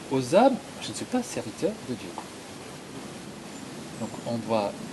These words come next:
chercher à plaire à Dieu et à lui seul, et on ne doit pas s'inquiéter de ce que vont penser les autres,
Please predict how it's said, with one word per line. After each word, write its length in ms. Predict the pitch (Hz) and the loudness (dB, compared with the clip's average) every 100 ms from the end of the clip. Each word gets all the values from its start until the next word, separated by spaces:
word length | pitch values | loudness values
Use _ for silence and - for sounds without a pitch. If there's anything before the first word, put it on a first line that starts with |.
| - - | -8 -2
chercher 480 | - 147 - 208 - | 0 0 2 2 2
à 80 | 127 | -2
plaire 360 | - 147 135 - 107 | 0 2 2 0 0
à 100 | 110 | -2
Dieu 340 | - 156 233 - - | 2 2 2 0 -6
et 80 | |
à 60 | 101 90 | -4 -4
lui 100 | 156 | -4
seul, 300 | - 220 254 - - - - 131 | 2 4 4 2 -6 -8 -6 -2
et 60 | |
on 40 | 110 | 0
ne 120 | - | 2
doit 140 | 185 - | 2 6
pas 160 | 233 | 4
s'inquiéter 760 | - - - 196 - 170 - 143 | 4 0 4 4 4 2 4 2
de 100 | 113 | 2
ce 80 | - | 0
que 100 | 143 | 0
vont 140 | 123 | 0
penser 460 | 117 143 123 - 95 95 | 4 6 4 0 -4 -4
les 160 | 98 151 | 0 0
autres, 280 | 240 - | 0 -4